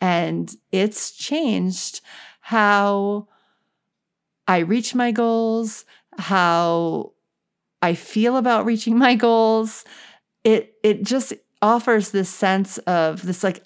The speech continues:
added sense of feeling held. I've always said that what we do is really hold your hand, hold space for women who are making change. And this was just a level we didn't have. We added this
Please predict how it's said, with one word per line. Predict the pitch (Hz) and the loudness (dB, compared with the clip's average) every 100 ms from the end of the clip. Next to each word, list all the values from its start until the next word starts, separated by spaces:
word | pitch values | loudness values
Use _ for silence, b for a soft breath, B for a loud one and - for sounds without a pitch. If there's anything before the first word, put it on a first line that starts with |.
| - | 0
added | 208 208 202 180 | 2 4 2 0
sense | 175 170 185 | -2 -2 -4
of | - | -4
feeling | 165 170 | -4 -2
held. | 170 170 | -2 0
I've | 175 - | -2 -2
always | 202 214 220 214 | 0 2 2 0
said | 180 170 | -2 -2
that | 147 | -4
what | 165 156 | -4 -2
we | 180 | -4
do | 165 208 208 185 | -4 -2 0 0
is | 160 165 | -2 -4
really | 175 170 | -4 -6
hold | 160 190 185 180 | -4 -4 -4 -4
your | 170 | -4
hand, | 170 170 - | -4 -2 -4
hold | 160 185 185 165 | -4 -4 -4 -6
space | - 175 165 - | -4 -2 -2 -4
for | 180 | -6
women | 165 180 180 165 | -2 -2 -2 -4
who | 170 | -4
are | 170 | -4
making | 170 170 170 | -4 -6 -10
change. | - 175 165 - B B B B | -6 -4 -4 -8 B B B B
And | 208 196 | 2 4
this | 214 220 254 | 2 2 -2
was | 226 | -4
just | 202 202 | -4 -2
a | |
level | 185 175 175 | -2 -2 -2
we | 170 | -2
didn't | 170 165 | -2 -2
have. | 170 156 | -2 -2
We | 175 | 0
added | 165 180 180 165 | 2 2 0 0
this | 226 359 - | -2 -2 -6